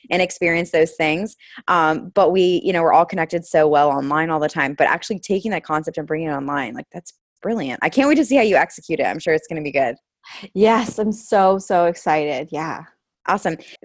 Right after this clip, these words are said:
Speaker 1: Video is a hot topic right now. Like, let's be real. Everyone's talking about video. Everyone knows that video's, you know, everything. Like, if you don't create video content, you're gonna become irrelevant. You know, <laughs> I see it all over the internet.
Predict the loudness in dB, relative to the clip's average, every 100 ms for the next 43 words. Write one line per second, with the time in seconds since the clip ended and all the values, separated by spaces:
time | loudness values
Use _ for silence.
0 | -8 -4 2 2 2 -2 -2 0 -2 0
1 | -2 -2 -4 -4 -6 -6 -2 2 2 2
2 | 0 0 0 -4 -6 -4 -2 -4 -2 2
3 | 2 2 0 -2 -2 -2 -2 -2 -2 -2
4 | -2 -4 _ _ -8 -4 -4 -2 -2 0
5 | -4 -6 -6 -8 -10 _ _ -12 -10 -4
6 | 0 0 -2 -8 -2 -2 0 -2 -4 -4
7 | -8 -6 -8 -6 -8 -8 -10 -8 -8 -4
8 | -4 -4 -6 -8 -8 -4 -4 -4 2 4
9 | 4 4 0 -2 -4 -2 -4